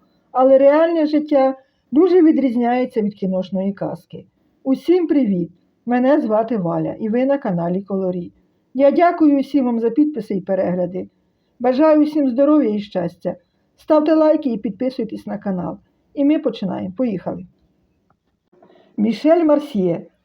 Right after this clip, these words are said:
народилася першого січня тисяча дев'ятсот тридцять дев'ятого року. Справжнє ім'я актриси — Жоселіна Івона Рене Марсьє. Батько був власником фармацевтичної компанії.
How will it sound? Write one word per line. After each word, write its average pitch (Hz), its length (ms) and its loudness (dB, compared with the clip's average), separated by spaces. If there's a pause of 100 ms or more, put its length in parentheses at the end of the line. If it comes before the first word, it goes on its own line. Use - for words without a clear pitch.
(120)
народилася 294 680 2
першого 311 440 2
січня 285 600 0 (260)
тисяча 330 440 2
дев'ятсот 247 460 0
тридцять 220 320 -4
дев'ятого 220 540 0
року. 180 440 -4 (500)
Справжнє 320 600 2
ім'я 349 380 2
актриси — 302 640 0 (380)
Жоселіна 294 640 4
Івона 262 600 2
Рене 214 360 0
Марсьє. 214 600 -4 (520)
Батько 339 400 2
був 320 180 2
власником 240 560 0
фармацевтичної 202 840 -6
компанії. 175 640 -8